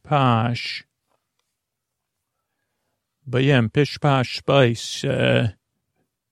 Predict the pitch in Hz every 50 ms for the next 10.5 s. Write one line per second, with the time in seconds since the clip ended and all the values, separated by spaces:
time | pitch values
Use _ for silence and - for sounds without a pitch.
0 | _ - 139 135 - 139 123 123 123 120 - - - 143 120 - - 131 113 131
1 | 127 117 113 123 - - - 131 120 117 104 - - 135 120 - - - - 120
2 | 120 123 - - - - 120 120 117 113 110 - 135 123 117 117 113 117 117 113
3 | 113 107 110 117 120 120 - - 120 117 123 120 120 - - - - 143 135 127
4 | 127 127 117 - - - 123 110 113 127 120 117 120 120 120 123 123 120 120 117
5 | 104 _ _ _ _ _ _ _ _ _ _ _ _ _ _ _ _ _ _ _
6 | _ _ _ _ _ _ _ _ _ _ _ _ _ _ _ _ _ _ - 156
7 | 165 175 165 160 160 - - - 156 143 135 131 127 127 123 - 147 131 135 151
8 | 151 156 - 175 160 151 143 139 135 143 139 135 127 131 135 131 131 127 131 131
9 | 123 123 120 117 113 - 151 147 147 160 151 131 113 113 120 - 120 117 120 120
10 | 123 123 120 117 117 123 127 131 - -